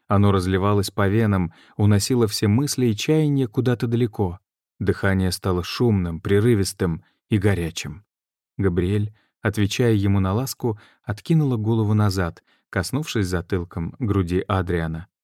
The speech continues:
В какой-то миг она повернулась в его объятиях и оказалась к нему лицом. Габриэль стянула с него футболку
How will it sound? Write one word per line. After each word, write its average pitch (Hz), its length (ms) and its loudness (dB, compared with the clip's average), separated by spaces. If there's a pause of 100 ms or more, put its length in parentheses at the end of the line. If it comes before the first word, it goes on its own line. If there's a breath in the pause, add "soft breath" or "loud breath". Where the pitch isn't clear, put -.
(140)
В - 60 -20
какой-то 98 380 0
миг 104 320 -2 (240)
она 113 260 2
повернулась 113 720 0
в 87 80 -6
его 95 260 0
объятиях 123 600 -2 (260 soft breath)
и 113 80 2
оказалась 104 580 0
к - 80 -10
нему 95 200 2
лицом. 87 520 -4 (380)
Габриэль 92 460 2
стянула 95 460 0
с - 120 -8
него 85 200 0
футболку 104 640 -2